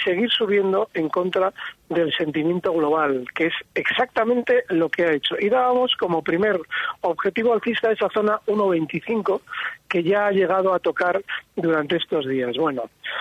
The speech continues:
no hay absolutamente ningún síntoma que nos deba hacer pensar en que el eurodólar ha terminado todavía de subir.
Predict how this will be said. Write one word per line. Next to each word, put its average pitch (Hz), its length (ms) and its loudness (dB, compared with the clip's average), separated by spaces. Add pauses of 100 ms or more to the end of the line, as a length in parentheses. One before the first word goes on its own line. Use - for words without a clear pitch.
(300)
no 269 220 2
hay 277 160 4
absolutamente 208 760 2
ningún 170 440 2
síntoma 196 500 0
que 175 160 -2
nos 151 160 0
deba 180 240 2
hacer 185 240 0
pensar 175 500 0 (180)
en 151 180 -2
que 160 160 0
el 151 120 2
eurodólar 160 640 2 (100)
ha 202 120 0
terminado 175 560 0
todavía 165 480 0
de 156 100 0
subir. 190 400 0